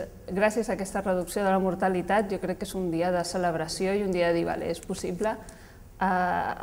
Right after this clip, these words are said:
aquí a Europa vam erradicar, bé, de fet l'any passat ja es va donar per erradicada la malària aquí i, i és possible. Ara hem après molt. Eh, l'any cinquanta-cinc l'oms va fer una gran campanya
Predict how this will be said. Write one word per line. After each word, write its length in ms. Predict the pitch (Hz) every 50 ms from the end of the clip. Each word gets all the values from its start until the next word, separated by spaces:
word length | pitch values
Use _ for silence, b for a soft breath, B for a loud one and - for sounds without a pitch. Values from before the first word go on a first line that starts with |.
| - 190
aquí 260 | - 202 208 208 202
a 60 | 196
Europa 580 | 196 196 202 202 190 196 196 190 185 180 180 170
vam 220 | 180 190 185 185
erradicar, 800 | 175 185 175 175 165 170 - - 180 165 160 165 - - - -
bé, 160 | 202 190 - - - - -
de 60 | 208
fet 220 | - - 185 175
l'any 140 | 185 180 175 175
passat 380 | 170 165 - - 208 220 220 202
ja 80 | 180 -
es 80 | 180 185
va 100 | 190 180
donar 360 | 170 170 170 165 156 - - - - - - - - - - - - - -
per 180 | - 190 185 - - - - - 185
erradicada 540 | 175 185 190 185 170 170 180 170 175 175 180
la 80 | 170
malària 480 | 165 170 156 165 170 185 196 196 190 185
aquí 220 | 175 170 233 240 294 B B B B B B B -
i, 140 | 226 220 208 202 196 190 185 180 180 175 165 165 -
i 260 | 180 190 190 185 180
és 140 | 185 185 -
possible. 480 | 208 190 - 185 180 165 170 170 160 156 - -
Ara 280 | 170 170 165 170 - -
hem 160 | 185 185 190
après 340 | 180 - 196 185 175 170 -
molt. 300 | 202 226 247 277 330 - - - - - - - -
Eh, 280 | - 175 165 170 170 170 170
l'any 180 | 180 196 190
cinquanta-cinc 840 | 190 - 202 190 190 208 190 185 175 180 175 - - 226 220 208 185
l'oms 300 | 185 190 202 214 202 196
va 80 | 196
fer 160 | 190 - 190
una 140 | 190 185 170
gran 320 | 160 175 202 226 247 240 233
campanya 680 | 226 220 208 196 190 214 208 208 208 196 190 180 180